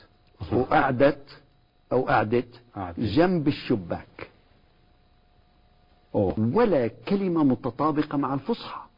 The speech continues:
Speaker 2: صحيح.
Speaker 1: إذا ماذا يحدث للطفل؟
Speaker 2: ازدواجية.
Speaker 1: دعني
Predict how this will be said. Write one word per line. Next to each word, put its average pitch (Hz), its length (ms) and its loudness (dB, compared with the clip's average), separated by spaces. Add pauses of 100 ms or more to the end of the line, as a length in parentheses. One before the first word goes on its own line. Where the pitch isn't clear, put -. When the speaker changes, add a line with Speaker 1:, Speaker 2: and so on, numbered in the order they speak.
(1500)
Speaker 2:
صحيح. 104 280 -4 (180)
Speaker 1:
إذا 123 160 2
ماذا 147 300 2
يحدث 156 360 -2
للطفل؟ - 520 -6 (180)
Speaker 2:
ازدواجية. 113 600 0
Speaker 1:
دعني 165 840 -2